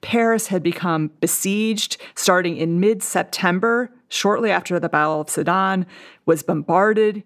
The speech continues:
in January, but never surrendered. So Paris stayed strong, and it was only the government of national defense that finally decided to concede defeat. But there's a lot more than that.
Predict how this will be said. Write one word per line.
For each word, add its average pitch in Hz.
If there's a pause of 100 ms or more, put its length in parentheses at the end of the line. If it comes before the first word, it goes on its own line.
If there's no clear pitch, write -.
(120)
in 156
January, 175 (300)
but -
never 226
surrendered. 160 (280)
So 185
Paris 247
stayed 180
strong, 165 (140)
and 175
it 170
was 175
only 208
the 185
government 165
of 160
national 156
defense 170
that -
finally 160 (260)
decided 170
to 151 (160)
concede 180
defeat. - (640)
But 262
there's 269
a 285
lot 320
more 170
than 151
that. -